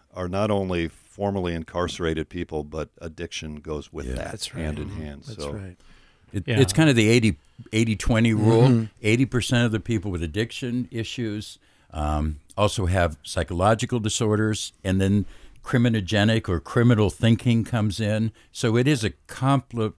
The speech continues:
Speaker 2: complex interwoven.
Speaker 3: Right.
Speaker 4: Yeah, you want, boy, interwoven is a great word. I, I,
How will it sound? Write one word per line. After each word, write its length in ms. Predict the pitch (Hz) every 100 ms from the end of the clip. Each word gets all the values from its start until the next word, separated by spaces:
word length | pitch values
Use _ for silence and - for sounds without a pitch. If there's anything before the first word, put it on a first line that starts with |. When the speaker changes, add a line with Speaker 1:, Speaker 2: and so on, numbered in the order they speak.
| -
Speaker 2:
complex 640 | - 117 - 123 101 - 110
interwoven. 920 | 110 - 90 71 78 82 76 57 67
Speaker 3:
Right. 360 | 101 87 87 - _ _
Speaker 4:
Yeah, 260 | 127 120 110
you 140 | 120 127
want, 160 | 135 - _ -
boy, 200 | 123 120
interwoven 760 | 123 147 - 143 127 127 123 113
is 140 | 107
a 60 | 104
great 380 | 101 117 113 117
word. 480 | 120 113 107 104 -
I, 100 | 131
I, 340 | 127 139 131